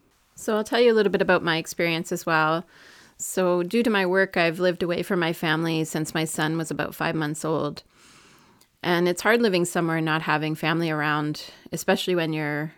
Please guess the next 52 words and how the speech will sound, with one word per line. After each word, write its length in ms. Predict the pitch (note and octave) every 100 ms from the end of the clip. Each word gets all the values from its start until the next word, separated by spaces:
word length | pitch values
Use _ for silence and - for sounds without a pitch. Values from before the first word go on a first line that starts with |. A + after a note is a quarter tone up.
| _
raising 340 | E3+ E3+ D#3+ D#3+
your 100 | D#3
child 240 | D#3 D3+
on 120 | D3+
your 120 | C#3+
own. 320 | C#3+ C#3+ C#3 F3 _ _ _ _ - - _
So 140 | -
if 80 | G3
my 80 | F#3+
son 280 | F#3 G3 G3
was 140 | F3
sick, 240 | - F3+ E3
I 80 |
had 140 | F3 D#3+
to 60 |
stay 160 | E3+ E3
home 200 | F#3 D#3+
from 200 | E3 D#3
work. 340 | D#3 D#3+ - - - - -
I 80 | F#3+
had 120 | F3
to 80 | E3
be 100 | E3+
the 100 | E3
one 160 | E3
to 60 | D#3+
take 220 | F3+ F3
him 80 | D#3
to 100 | D#3
the 100 | D#3+
doctor, 680 | D#3 C#3 - E3+ D#3 D#3+ E3 - - - - - _ -
to 80 |
the 60 | E3+
dentist, 760 | D3 C#3+ - D3+ D3+ - - -
drop 200 | C3+ E3+
him 120 | D#3
off 180 | D3+ D#3+
at 80 |
daycare. 540 | - D3+ - D3+ D3 D3 _ _ _ _ _ _ - - -
You're 100 | G3+
also 220 | F#3 F#3
the 100 | F#3
one 160 | E3+ D#3+
paying 240 | - D#3+
the 80 | D#3
bills, 460 | D#3 F#3+ F#3 F#3 F3+
getting 240 | C#3+ D3
groceries, 760 | D3+ E3+ - E3 D#3+ D#3 D#3+ -
cooking 320 | - D3 D#3+
dinner 240 | D3 F3+ F3
every 220 | E3+ E3
night. 500 | E3 D#3 D#3 -